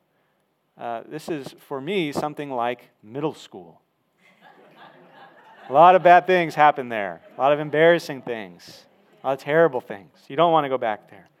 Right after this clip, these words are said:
And so part, a big part of what Matthew wants to show us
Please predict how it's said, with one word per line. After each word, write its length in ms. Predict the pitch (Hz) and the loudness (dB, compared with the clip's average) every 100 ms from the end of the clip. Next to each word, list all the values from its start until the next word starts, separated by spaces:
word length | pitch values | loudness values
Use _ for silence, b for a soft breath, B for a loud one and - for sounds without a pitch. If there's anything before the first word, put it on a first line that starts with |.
| b b b b b b b b b b b - | b b b b b b b b b b b -8
And 100 | 175 | -2
so 120 | 196 | 2
part, 240 | 202 240 185 | 4 4 0
a 80 | |
big 240 | 156 220 220 | 2 2 4
part 260 | 214 208 | 4 6
of 140 | 185 151 | 4 4
what 200 | 170 165 | 2 2
Matthew 440 | 156 196 202 185 | 0 0 -2 -4
wants 260 | 156 156 - | -2 -2 -4
to 100 | 147 | -8
show 340 | - 180 185 | -2 2 4
us 420 | 143 120 - - | 4 0 -4 -14